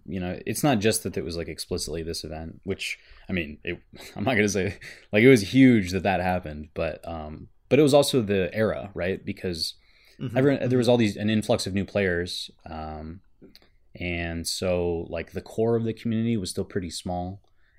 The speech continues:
Speaker 1: and commentary wasn't, like, a huge thing, you know, like, uh, at the bigger tournaments they had commentary, and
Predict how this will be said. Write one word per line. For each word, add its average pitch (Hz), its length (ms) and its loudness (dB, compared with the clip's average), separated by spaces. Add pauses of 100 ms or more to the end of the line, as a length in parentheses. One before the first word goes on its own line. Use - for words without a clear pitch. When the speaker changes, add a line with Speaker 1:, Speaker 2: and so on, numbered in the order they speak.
Speaker 1:
and 85 260 -4
commentary 117 440 2
wasn't, 104 200 2
like, 90 120 -6
a 95 60 -6
huge 117 420 2
thing, 107 320 4
you 101 80 4
know, 98 280 4
like, 85 280 0 (500)
uh, 90 200 10
at - 120 0
the 101 60 0
bigger 113 240 6
tournaments 117 440 6
they 117 100 6
had 110 120 4
commentary, 104 720 6
and 85 520 -4